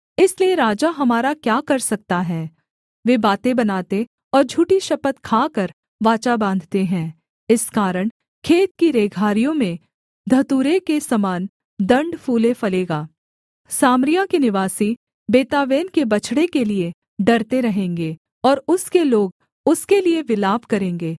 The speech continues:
और उसके पुजारी, जो उसके कारण मगन होते थे, उसके प्रताप के लिये इस कारण विलाप करेंगे, क्योंकि वह उनमें से उठ गया है। वह यारेब राजा की भेंट ठहरने के लिये अश्शूर देश में पहुँचाया जाएगा।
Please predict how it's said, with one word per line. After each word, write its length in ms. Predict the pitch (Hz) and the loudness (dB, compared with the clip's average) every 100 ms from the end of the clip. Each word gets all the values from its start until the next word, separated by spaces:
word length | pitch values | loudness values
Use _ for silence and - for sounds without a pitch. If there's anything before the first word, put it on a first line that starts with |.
| _ _ 240 | _ _ -2
और 100 | 254 | 0
उसके 400 | 320 403 - 349 | 0 -2 -2 -4
पुजारी, 600 | 277 220 214 185 202 254 _ _ 208 | -2 -2 0 -2 -4 -6 _ _ 0
जो 160 | 320 | 0
उसके 440 | - 370 - 403 381 | 2 -2 0 -2 0
कारण 400 | 311 277 302 277 | 0 0 0 0
मगन 300 | 202 233 240 | 0 0 0
होते 360 | 226 208 269 - | -2 0 -2 0
थे, 200 | 226 175 _ _ _ 302 | -2 -2 _ _ _ 0
उसके 280 | 349 - | 2 2
प्रताप 540 | 392 254 226 240 262 - | 0 -2 -2 0 0 0
के 140 | 311 | -2
लिये 300 | 285 302 - - | 0 -2 -2 0
इस 200 | 339 - | 0 0
कारण 400 | 302 277 277 269 | -2 -2 0 0
विलाप 340 | 202 196 214 - | 0 0 -2 0
करेंगे, 460 | 226 190 180 175 - _ _ _ | 0 0 -2 -4 -8 _ _ _
क्योंकि 420 | 277 233 220 233 - _ - | 2 2 0 -6 -6 _ -2
वह 160 | 240 330 | 2 2
उनमें 420 | - 311 370 381 | 0 -2 0 0
से 320 | 370 247 180 180 _ - | 0 0 -2 -6 _ -2
उठ 220 | 285 - | -2 0
गया 260 | 226 202 185 | -2 -2 -2
है। 300 | 175 160 156 _ _ _ _ _ - | -4 -6 -10 _ _ _ _ _ 2
वह 80 | 349 | 4
यारेब 540 | 311 233 214 311 370 | 4 2 2 0 2
राजा 340 | 226 202 269 | 0 0 -2
की 180 | 311 302 | -2 -2
भेंट 280 | 214 233 240 - | 0 0 -2 -4
ठहरने 380 | 220 196 214 349 | -4 0 0 0
के 180 | 285 | -2
लिये 260 | 208 185 180 _ _ - | -2 -2 -4 _ _ -2
अश्शूर 460 | 262 294 - 403 392 | 0 0 2 2 2
देश 320 | 233 247 302 | -2 -2 -4
में 120 | 311 302 | -6 -4
पहुँचाया 640 | 247 220 202 185 190 240 | -2 -2 -2 -2 0 0
जाएगा। 560 | 247 202 180 170 160 | 0 -2 -2 -6 -8